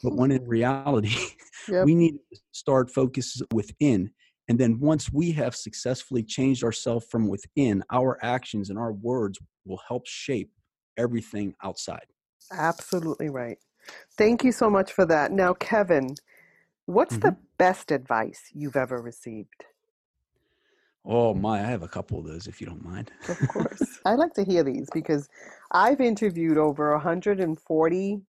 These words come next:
Speaker 2: people. Can you imagine just
Speaker 1: Wow.
Speaker 2: getting the best advice they've ever received? I, I could write a book.
Speaker 1: You should.
Speaker 2: <laughs> So here you go.
Speaker 1: Two editions
Speaker 2: I got
Speaker 1: then.
Speaker 2: one more. These are gold nuggets.
Speaker 1: As an educator,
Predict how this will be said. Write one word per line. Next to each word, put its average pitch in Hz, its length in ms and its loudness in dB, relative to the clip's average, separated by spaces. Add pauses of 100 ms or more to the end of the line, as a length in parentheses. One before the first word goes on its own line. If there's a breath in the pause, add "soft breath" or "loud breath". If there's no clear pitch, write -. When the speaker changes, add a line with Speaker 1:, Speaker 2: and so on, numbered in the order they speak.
Speaker 2:
people. - 580 -6 (120)
Can 233 160 0
you 247 80 2
imagine 175 760 0 (140)
just 185 260 -4
Speaker 1:
Wow. - 160 -18 (300)
Speaker 2:
getting 185 500 2 (140)
the 165 140 0
best 160 360 -2
advice 143 480 -2
they've 143 140 -2
ever 143 200 -2
received? 139 520 -6 (120)
I, - 200 -2
I 233 40 0
could 349 200 -6
write 247 160 -2
a - 20 -6
book. 240 220 -4 (100)
Speaker 1:
You 113 240 4
should. 196 380 2
Speaker 2:
<laughs> - 80 -20
So 247 160 4
here 226 180 4
you 233 140 2
go. 285 360 4
Speaker 1:
Two 180 100 -8
editions 160 420 -2
Speaker 2:
I - 20 2
got 190 160 2
Speaker 1:
then. 180 60 -4
Speaker 2:
one 208 180 2
more. 233 240 2
These 190 320 -4
are 202 60 4
gold 170 480 2
nuggets. 143 580 -2 (340)
Speaker 1:
As 139 140 4
an 143 120 8
educator, 104 580 2